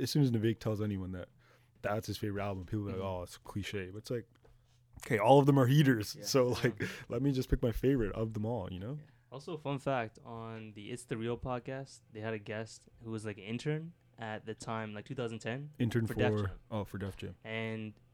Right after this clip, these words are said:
Speaker 3: Kanye came in one day and he was like, um, he was, he had the, that was, like, the suit era, right? So he's like,
Speaker 1: <laughs>
Speaker 3: "First,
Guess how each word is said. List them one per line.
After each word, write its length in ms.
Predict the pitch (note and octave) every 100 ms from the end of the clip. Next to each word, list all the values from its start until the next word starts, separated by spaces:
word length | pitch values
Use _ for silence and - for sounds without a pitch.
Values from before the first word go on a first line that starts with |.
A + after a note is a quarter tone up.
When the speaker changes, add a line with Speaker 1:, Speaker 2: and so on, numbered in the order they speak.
| _
Speaker 3:
Kanye 380 | - B2+ C3+ C#3
came 260 | - B2 A#2+
in 140 | A#2+
one 220 | A#2 A#2+
day 200 | A#2+ B2
and 80 | A#2
he 120 | A2
was 220 | A2+ A2 A2
like, 320 | G#2+ G2+ - - _ _ _ _ -
um, 360 | G#2+ G#2+ G2+ -
he 140 | -
was, 140 | C#3 C3
he 160 | -
had 120 | B2+ A#2
the, 80 | A#2
that 80 | -
was, 120 | D3+
like, 140 | C3+ -
the 60 |
suit 260 | - - B2+
era, 200 | G2 F#2
right? 200 | F#2+ A2 -
So 160 | -
he's 120 | A2+ G#2+
like, 180 | G#2+ -
Speaker 1:
<laughs> 20 |
Speaker 3:
"First, 280 | C3+ D#3